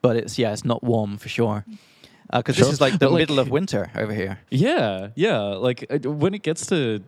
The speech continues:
Speaker 2: fifteen or sixteen degrees in Prague, it's like, "Oh, t-shirt weather, amazing."
Speaker 1: Yeah.
Speaker 2: You know,
Speaker 1: Yeah.
Speaker 2: if you're out in the sun and it's not too windy, like, it being, like, even, like, thirteen, fourteen degrees, like, "Oh, I might be able to get away with wearing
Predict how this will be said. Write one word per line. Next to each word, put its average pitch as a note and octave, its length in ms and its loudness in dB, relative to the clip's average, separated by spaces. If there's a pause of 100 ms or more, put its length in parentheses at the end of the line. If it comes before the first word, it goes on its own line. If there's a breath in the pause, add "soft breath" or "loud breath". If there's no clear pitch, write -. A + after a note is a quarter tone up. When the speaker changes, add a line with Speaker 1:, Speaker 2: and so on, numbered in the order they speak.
Speaker 2:
fifteen C#3 640 -2
or A2 160 0
sixteen B2 360 -2
degrees A#2 460 0
in A2 160 -4
Prague, A#2 360 0
it's - 140 -4
like, A#2 140 -2
"Oh, E3+ 320 0
t-shirt A#3 600 -4
weather, G2+ 440 -2
amazing." C#3 340 -4
Speaker 1:
Yeah. A2+ 220 0 (480 soft breath)
Speaker 2:
You C3 100 -4
know, A#2 60 0
Speaker 1:
Yeah. G#2 160 0
Speaker 2:
if D#3+ 100 -8
you're E3 160 -4
out G#3 140 -4
in C#3 60 -4
the A2+ 100 -2
sun B2+ 360 -2
and G#2 120 -6
it's - 200 -6
not - 140 -6
too G#2+ 240 -4
windy, G#2+ 420 -4
like, G#2+ 280 -6
it C#3+ 160 -12
being, C3+ 180 -4
like, A2 320 -6
even, D3 580 -2
like, - 160 -2
thirteen, A#2+ 540 0
fourteen G#2+ 480 -2
degrees, G2+ 580 -4
like, G2 160 -6
"Oh, F3 320 2
I F#2+ 60 -8
might D3+ 140 -8
be B2+ 100 0
able A2 180 0
to G#2+ 180 -2 (420 loud breath)
get A#2 240 2
away G#2+ 420 0
with F#2+ 480 -6 (260 loud breath)
wearing G#2+ 520 0